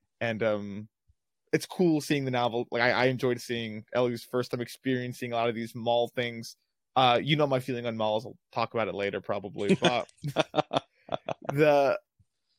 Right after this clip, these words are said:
Speaker 1: so I, I like that part. It's just, it's a little long-winded, 'cause, and I think you had, uh, even if you don't know what happened to the game,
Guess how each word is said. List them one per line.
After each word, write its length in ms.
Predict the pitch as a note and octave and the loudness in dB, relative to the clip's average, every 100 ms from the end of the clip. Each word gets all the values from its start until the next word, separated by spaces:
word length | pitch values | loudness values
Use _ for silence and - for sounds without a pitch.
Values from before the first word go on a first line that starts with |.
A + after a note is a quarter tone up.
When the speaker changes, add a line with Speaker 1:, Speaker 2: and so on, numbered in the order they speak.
| - | -4
Speaker 1:
so 100 | - | 2
I, 180 | A#3 B3 | 4 6
I 100 | - | 6
like 280 | A#3+ A#3 C4+ | 4 4 4
that 240 | G#3+ G#3+ - | 6 4 4
part. 240 | C#3 - | 2 2
It's 100 | E3 | 2
just, 400 | A3 G#3+ - _ _ _ _ _ _ - | 2 2 0 _ _ _ _ _ _ 0
it's 180 | F#3+ G#3 | 4 6
a 40 | |
little 380 | F#3 G#3 C#4 F#3+ | 6 6 6 6
long-winded, 840 | E3 E3+ D#3+ C3+ C3+ G#2 C2+ C3 - _ _ _ _ _ | 8 6 4 2 2 -2 -6 -8 -14 _ _ _ _ _
'cause, 480 | - D#3 D3 C3+ - _ _ _ | 4 6 6 2 -8 _ _ _
and 100 | E3 | 4
I 60 | F3 | 4
think 280 | G3+ A3+ F3+ | 4 0 4
you 120 | F#3 | 6
had, 220 | E3+ C3 | 6 4
uh, 500 | C#3 - - _ - - - | 0 -2 -12 _ -12 -12 -6
even 260 | G#3+ A#3 A#3 | -2 0 0
if 140 | G3 | 0
you 320 | F#3 D#3 C3 - | -2 -2 -2 2
don't 220 | D3 B2+ | 2 2
know 80 | C#3 | 2
what 100 | C3+ | 2
happened 220 | C3+ C#3 | 0 -4
to 60 | |
the 100 | A2 | -8
game, 320 | A2 B2 A#2 | -4 -2 -4